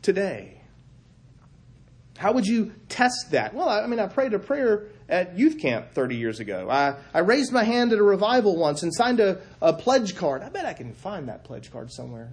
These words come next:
It's probably in my house. I bet I know where I can find that. Right? I mean, this says you know your faith today by tomorrow. It's actually your tomorrow that,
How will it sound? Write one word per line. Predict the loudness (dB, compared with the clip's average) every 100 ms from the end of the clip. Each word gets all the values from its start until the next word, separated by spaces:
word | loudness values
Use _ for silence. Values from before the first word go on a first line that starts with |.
| -16
It's | -12
probably | -10 -8
in | -6
my | -8
house. | -10 -14 -12
I | -8
bet | -6
I | -4
know | -4
where | -6
I | -8
can | -10
find | -10 -10 -10
that. | -14 -20 -20 _ -16 -6
Right? | -2
I | 2
mean, | 2 0 -6 -18 -6
this | 2 4 4 0 0
says | 0 2 -2 -2 -6 -14 -4
you | 2 4
know | 4 2 2 6 6 4 -2 -6
your | 4 4
faith | 6 4 4 4
today | 0 2 0 0 -4 -6 -10 -20 -20 -18 -18 -20 -20 -20 -12
by | -6 -4 -4
tomorrow. | -6 -4 -4 -6 -14 -20 -20 -20 -20 -20 -20 -20 -20 -20 -20 -20 -20 -20 -20 -20 -20 -20 -20 -6
It's | -2 -2
actually | 2 4
your | 4 2
tomorrow | 4 4 4 2 2 2
that, | 2 0 -2